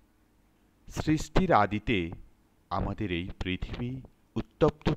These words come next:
তরল গরল অবস্থায় ছিল। কালক্রমে ক্রমশ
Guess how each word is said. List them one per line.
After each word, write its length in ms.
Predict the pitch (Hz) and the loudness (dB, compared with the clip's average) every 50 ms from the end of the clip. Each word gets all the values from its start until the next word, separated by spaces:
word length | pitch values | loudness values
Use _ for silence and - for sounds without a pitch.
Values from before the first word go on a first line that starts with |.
| - | 2
তরল 360 | - 98 90 90 92 95 92 87 | 2 4 4 4 2 2 0 0
গরল 320 | 90 90 85 87 85 82 | 0 0 2 2 2 2
অবস্থায় 420 | 80 80 80 - - - - 85 | 2 0 0 -2 -4 -8 -8 -8
ছিল। 240 | 78 - - 78 - - - - - _ _ _ _ _ _ _ _ _ _ _ _ _ _ _ _ _ _ _ _ _ _ _ _ _ _ - | -6 -6 -8 -8 -8 -12 -14 -16 -20 _ _ _ _ _ _ _ _ _ _ _ _ _ _ _ _ _ _ _ _ _ _ _ _ _ _ 0
কালক্রমে 800 | - 98 92 92 90 - - 92 92 87 85 85 82 80 80 82 92 98 - - - _ _ - - | 2 4 4 4 2 0 0 0 2 2 2 0 -2 -4 -6 -8 -8 -10 -12 -12 -14 _ _ -16 -8
ক্রমশ 380 | - 101 95 92 90 92 92 | -2 0 0 2 2 0 -4